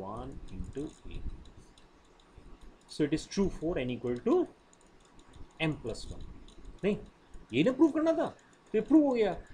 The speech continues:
So ये proof हो गया, इसका मतलब now it is true for all, all natural number। अगर ये सही है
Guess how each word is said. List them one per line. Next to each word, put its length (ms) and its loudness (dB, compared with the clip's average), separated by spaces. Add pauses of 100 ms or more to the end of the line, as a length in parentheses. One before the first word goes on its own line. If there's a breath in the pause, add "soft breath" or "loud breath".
(140)
So 80 -6
ये 80 2
proof 380 4
हो 120 6
गया, 460 2
इसका 240 0
मतलब 360 2
now 280 2
it 100 4
is 220 4
true 140 2 (100)
for 240 4 (260)
all, 260 4 (540)
all 320 6 (320)
natural 400 2
number। 260 4 (460 loud breath)
अगर 240 2
ये 260 6
सही 360 4
है 680 -2